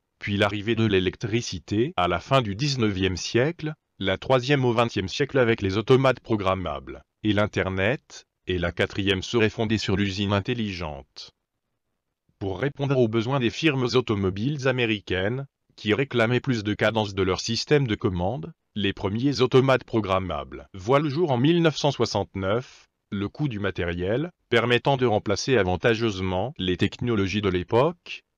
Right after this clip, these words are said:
c'est-à-dire la logique câblée, A plus B, point C, point D, mais surtout de réduire la main-d'œuvre, et donc son coût. Avant mille neuf cent soixante-neuf, l'utilisation de relais électromagnétiques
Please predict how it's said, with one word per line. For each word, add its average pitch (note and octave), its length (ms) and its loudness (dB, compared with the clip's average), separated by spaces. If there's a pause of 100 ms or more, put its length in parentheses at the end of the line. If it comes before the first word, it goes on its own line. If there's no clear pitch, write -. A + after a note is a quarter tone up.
c'est-à-dire A2+ 540 0
la G#2 120 4
logique C3+ 380 2
câblée, G2 560 0 (100)
A G#2+ 140 2
plus G#2 260 -6
B, G2+ 320 -2 (240)
point A2+ 240 0
C, G2 360 -4 (120)
point G2+ 260 -6
D, E2+ 300 -4 (160)
mais F#2 200 -2
surtout A#2 360 -2
de A#2+ 80 2
réduire A#2 400 0
la G#2 80 2
main-d'œuvre, A2 600 0 (240)
et A#2 100 2
donc C#3+ 220 0
son A#2+ 240 -4
coût. E2 280 -10 (540)
Avant G2 240 2
mille C3+ 240 2
neuf D#3+ 140 2
cent C#3+ 160 0
soixante-neuf, G#2 960 -4 (200)
l'utilisation A2+ 760 0
de F2 100 -2
relais G#2 440 2
électromagnétiques G2+ 1160 -4